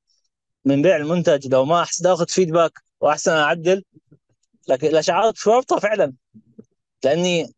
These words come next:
آه، الآن نحن عم نطرح منتجات جديدة في السوق، فمنتجات س-، جديدة بالعادة،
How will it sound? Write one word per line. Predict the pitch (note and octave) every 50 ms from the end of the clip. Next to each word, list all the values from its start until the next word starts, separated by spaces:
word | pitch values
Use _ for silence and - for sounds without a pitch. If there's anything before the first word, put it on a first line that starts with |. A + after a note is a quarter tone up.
| _ _ _ _ - -
آه، | C#3+ C#3 C#3+ C3+ C3+ C3 C3 B2+ B2+ B2 B2 A#2+ A#2+ C3 C3 - -
الآن | C3 C#3 E3 F3+ F3
نحن | F3+ - F#3+ F3
عم | D#3 D3 C#3 B2+ B2+ D3
نطرح | F3 E3 - F#3 D3
منتجات | D#3 D3+ C#3+ C#3+ E3 F3 E3
جديدة | D3+ D3+ D3 E3+ E3+ D#3 D3
في | B2+
السوق، | C#3 B2+ - D#3 D#3 C3+ - _ - - _ _ _ _ _ - - _ _
فمنتجات | - D3 D3 D3 D#3 D3+ F3+ F#3 F3
س-، | - - - D3+
جديدة | D3 C#3 D3+ D3 F3 F#3+ F3+ D#3 E3 G3 G#3+ A3 A#3 _ _ _ _ _ - - _ _ _ _ _ _ _ _ -
بالعادة، | G#3+ B3 C4 A3+ G#3 F#3 E3+ D#3+ F3+ G#3+ A#3+ -